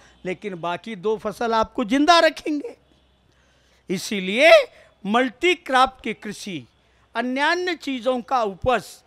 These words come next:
वहाँ की मिट्टी, धरती, परिसर के आधार पर निर्माण करना, ये हमारी है। दूसरा, हम लोग आज सब सरकार की तरफ देखना चाहते हैं,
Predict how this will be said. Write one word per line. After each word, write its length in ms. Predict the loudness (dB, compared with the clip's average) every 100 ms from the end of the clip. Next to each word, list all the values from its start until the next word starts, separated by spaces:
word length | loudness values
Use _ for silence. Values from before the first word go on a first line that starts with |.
| _ -4
वहाँ 240 | 0 2
की 220 | 0 -4 -4
मिट्टी, 460 | -4 -4 -6 -6
धरती, 460 | 0 -2 -2 -8 -8
परिसर 460 | -4 -4 -4 -6
के 140 | -4 -4
आधार 480 | -2 -2 0 0 0
पर 220 | -4 -4
निर्माण 520 | -4 -8 -4 -4 -4 -10
करना, 380 | -12 -10 -14 -16 _ _ _ _ _ -14
ये 160 | -6 -4
हमारी 500 | -4 -4 -4 -4 -10
है। 180 | -14 -20 _ _ _ _ _
दूसरा, 680 | -12 -2 -2 0 2 2 2 -4 _ _ _ _ -8
हम 160 | -8
लोग 220 | -4 -4 -2
आज 160 | -6
सब 260 | -8 -10 -10
सरकार 580 | -10 -10 -8 -2 0 -2
की 160 | -6
तरफ 240 | -10 -6 -8
देखना 480 | -8 -12 -10 -14
चाहते 440 | -14 -14 -16 _
हैं, 100 | -20